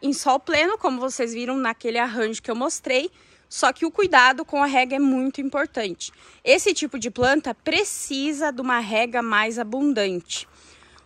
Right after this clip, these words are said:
Por isso, está aí um conjunto de coisas. Essas quatro dicas são muito importantes você seguir pra você conseguir ter aí seus arranjos bonitos,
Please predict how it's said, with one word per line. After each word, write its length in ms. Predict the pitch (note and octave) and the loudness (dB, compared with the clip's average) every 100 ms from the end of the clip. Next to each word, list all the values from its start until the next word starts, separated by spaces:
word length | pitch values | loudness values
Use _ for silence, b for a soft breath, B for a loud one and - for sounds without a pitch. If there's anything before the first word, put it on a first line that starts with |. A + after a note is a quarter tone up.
| _ | _
Por 160 | - G4+ | 4 8
isso, 380 | E4 E4 - E4+ C#4+ | 8 6 2 -2 -2
está 260 | - D#4 | 4 6
aí 140 | D4+ D#4 | 6 4
um 120 | D#4 | 2
conjunto 920 | - F4 F#4 F4 B3+ B3+ E4 G4+ F#4+ | 4 6 8 6 6 2 4 4 2
de 120 | B3+ | -4
coisas. 520 | B3+ A#3 A#3+ D4 C4+ C4 | -4 2 2 2 0 -4
Essas 300 | C4 D4 - | -4 -8 0
quatro 340 | C#4 E4+ D#4 | 2 2 -2
dicas 340 | A3 C4+ D#4 | -6 -6 -6
são 140 | - D4+ | -2 2
muito 320 | C#4 F4+ A#4+ | 4 2 0
importantes 580 | G#4 F4+ E4+ D4 D4+ D#4 | 2 2 2 0 0 -2
você 360 | D#4+ - D4+ | -2 0 0
seguir 500 | C#4+ - E4 C4 D#4 B B B B | 0 -6 -6 -4 -4 B B B B
pra 120 | E4 | 2
você 260 | D#4+ F4+ F#4+ | 2 2 0
conseguir 420 | G4 F#4 D#4+ D#4+ | 2 2 2 0
ter 100 | - | 4
aí 240 | D#4+ D#4 D#4 | 4 4 2
seus 300 | - D#4 D4 | 0 2 6
arranjos 560 | D4 D4 D4+ D#4 D4+ | 6 4 -2 -2 -4
bonitos, 840 | B3+ C4+ E4 C#4 C#4 - D4 - | -2 2 2 2 -2 -8 -10 -10